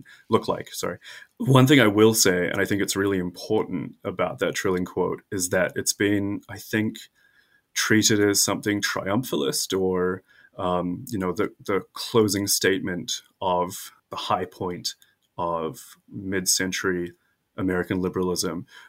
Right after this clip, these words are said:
But I think it's worth noting it comes out of a kind of lament. Trilling had some, I think you could say, conservative impulses within him, not, not in the way that we understand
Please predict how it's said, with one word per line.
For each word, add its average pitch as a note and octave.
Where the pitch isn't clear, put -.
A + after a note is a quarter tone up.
But A2+
I A#2+
think -
it's A2
worth A2+
noting A2
it G2+
comes D3+
out B2
of F#2+
a F#2
kind G#2
of F2
lament. F#2
Trilling D3+
had G2
some, F#2
I -
think -
you C#3
could A2+
say, E2
conservative F2
impulses F#2
within F#2+
him, F#2
not, G#2
not G#2
in F#2
the F2+
way F#2
that F2+
we F#2
understand F2+